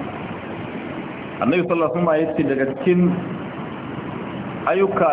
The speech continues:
na afdalus sadaqat wa manihatu khadimin fi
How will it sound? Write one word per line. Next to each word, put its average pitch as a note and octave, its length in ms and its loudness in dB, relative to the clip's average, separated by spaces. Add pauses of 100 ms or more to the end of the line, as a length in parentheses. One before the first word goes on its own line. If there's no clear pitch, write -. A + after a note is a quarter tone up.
na D#3 120 4 (840)
afdalus D#3 460 2
sadaqat C#3+ 480 2 (2000)
wa C3 120 4
manihatu D#3+ 520 4
khadimin F3 520 4
fi D#3+ 100 4